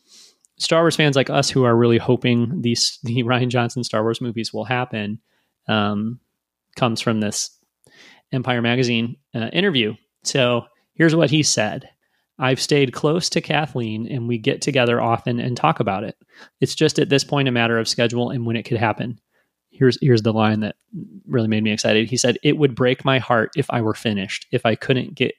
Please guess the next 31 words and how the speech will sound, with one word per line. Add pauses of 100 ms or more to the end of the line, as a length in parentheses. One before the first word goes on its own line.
it
back
into
that
sandbox
at
some
point." (920)
So, (880)
um,
yeah, (120)
Rian
Johnson,
like,
that's
maybe
the
most, (1300)
uh,
just
one
of
the
most,
like,
kind
of
concrete
statements
he's
given,